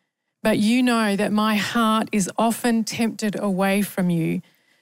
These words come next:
because my heart is a mixed bag of selfish desires and selfish intentions, and I struggle to manage that." Paul talks about this in Romans chapter seven. It's a really famous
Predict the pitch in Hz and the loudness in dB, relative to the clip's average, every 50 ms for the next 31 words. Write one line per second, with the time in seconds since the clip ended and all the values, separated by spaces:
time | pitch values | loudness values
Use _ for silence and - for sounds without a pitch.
0 | _ _ _ _ _ - 240 240 240 196 220 233 240 247 226 220 233 226 208 202 | _ _ _ _ _ -2 0 0 2 2 2 2 2 2 2 2 0 2 2 2
1 | 202 202 202 202 208 226 240 226 - - - 190 165 - 190 190 190 190 190 180 | 2 2 2 4 2 2 0 -2 -6 -8 -8 -8 -4 -2 0 0 0 0 0 -2
2 | 190 180 - - - - - 220 220 214 - 240 208 - - 233 214 180 196 185 | -4 -6 -6 -6 -6 -4 -2 -2 -2 0 -2 -2 -4 -2 -2 -2 0 0 0 0
3 | 185 185 190 190 180 190 180 170 - - - - 214 208 208 - 226 - - 202 | 0 0 0 0 -2 -2 -4 -4 -4 -4 -2 0 0 0 2 0 0 0 2 0
4 | 190 - 214 196 190 - - 196 185 175 - 190 190 196 196 202 190 - - - | 0 2 0 0 0 0 0 -2 -2 -2 -2 -2 0 0 0 0 -2 -2 -4 -2
5 | 214 202 196 196 190 185 180 175 175 180 185 - - - 170 160 - - 202 - | -2 0 0 0 0 0 0 0 0 0 -2 -4 -4 -4 -4 -4 -4 -8 -12 -16
6 | - - _ _ _ _ _ _ _ _ _ _ _ _ _ _ _ _ _ _ | -16 -18 _ _ _ _ _ _ _ _ _ _ _ _ _ _ _ _ _ _
7 | _ _ _ _ _ _ _ _ _ _ _ _ - - 269 269 269 262 254 233 | _ _ _ _ _ _ _ _ _ _ _ _ -6 0 2 4 4 4 4 2
8 | 220 208 - 240 220 208 - - 226 208 202 196 - - 208 190 - 220 202 190 | 2 0 0 0 0 0 -2 -2 0 0 0 0 0 0 -2 0 0 0 0 2
9 | 196 196 202 196 196 190 185 - - - - - - 208 - - 214 - - 208 | 2 2 2 0 0 0 -2 -4 -6 -8 -8 -4 -4 -4 -2 -2 -4 -2 0 0
10 | 190 180 185 - - 233 220 233 247 247 226 - - 233 233 240 233 220 190 - | 0 0 0 -2 -2 0 0 2 2 2 0 0 0 0 2 2 2 2 0 0
11 | - | -4